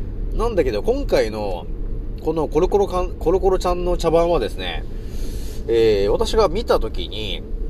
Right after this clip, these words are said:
どうもね、そのね、ロータリークラブとか、えー、ライオンズクラブとかね、えー、その辺の社長クラス、会長クラス、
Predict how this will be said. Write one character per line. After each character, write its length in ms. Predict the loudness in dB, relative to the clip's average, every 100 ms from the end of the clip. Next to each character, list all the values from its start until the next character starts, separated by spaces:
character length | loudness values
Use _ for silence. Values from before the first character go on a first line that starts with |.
| -2 -2 -2 -2 -2 -4 -4 -2 0
ど 200 | 2 4
う 40 | 4
も 120 | 2
ね、 140 | -2 -4
そ 120 | -4
の 80 | -2
ね、 180 | -2 0
ロ 100 | 2
ー 220 | 2 0
タ 140 | 0
リ 200 | -2 -2
ー 60 | 0
ク 80 | 2
ラ 120 | 2
ブ 100 | 2
と 120 | -2
か、 440 | 0 2 2 0 -2 -2 0
え 320 | 0 0 0 0
ー、 40 |
ラ 100 | 2
イ 140 | 4 4
オ 100 | 2
ン 80 |
ズ 100 | 0
ク 120 | 0 2
ラ 100 | 0
ブ 80 |
と 100 | 0
か 80 | -2
ね、 140 | -2 -4 -4
え 100 | -2
ー、 20 | -2
そ 120 | 0
の 100 | 0
辺 240 | 0 0
の 280 | 0 2 2
社 200 | 2 0
長 300 | 2 2 2
ク 160 | 4 4
ラ 140 | 4
ス、 380 | 2 -2 -2 -2
会 260 | 0 0
長 220 | 2 0 0
ク 140 | 0
ラ 120 | 0
ス、 160 | -2